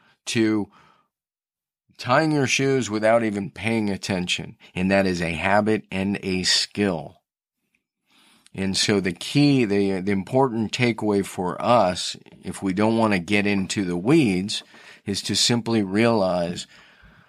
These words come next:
the very important awareness that by following par, plan, act, record, reassess, we have the ability to intentionally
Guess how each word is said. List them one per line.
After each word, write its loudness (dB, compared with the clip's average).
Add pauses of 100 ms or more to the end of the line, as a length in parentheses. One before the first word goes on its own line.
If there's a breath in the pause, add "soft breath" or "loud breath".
(800 soft breath)
the 2
very 4
important 0
awareness -4 (160)
that -2 (220)
by 0
following -2 (460)
par, 0
plan, 2
act, 0
record, -2
reassess, 0 (280 soft breath)
we -2
have 0
the 2
ability 0
to -2
intentionally 0